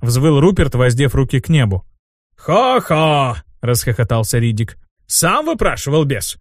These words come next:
а теперь в рассып-, в отказ!» Ракшас недоверчиво водил рукой по голове,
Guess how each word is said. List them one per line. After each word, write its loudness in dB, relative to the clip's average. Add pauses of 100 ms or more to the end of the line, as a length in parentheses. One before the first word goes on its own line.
а -2
теперь 0
в 2
рассып-, 0
в -4
отказ!» -4 (600)
Ракшас 2
недоверчиво 2
водил 2
рукой 2
по 0
голове, 0